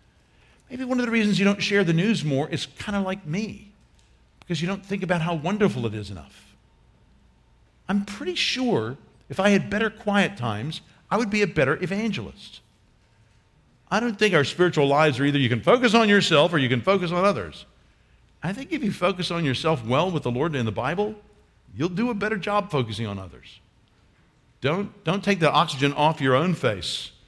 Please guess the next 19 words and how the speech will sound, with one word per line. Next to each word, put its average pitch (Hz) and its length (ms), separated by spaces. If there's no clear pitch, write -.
you 135 100
know. 104 300
Keep 233 240
it 185 60
on 190 140
your 160 120
own 202 160
face, 139 220
then 202 280
put 185 120
the 147 80
mask 135 320
on 120 120
somebody 117 220
else's 101 280
face, - 400
right? 123 280
Help - 500
yourself 160 880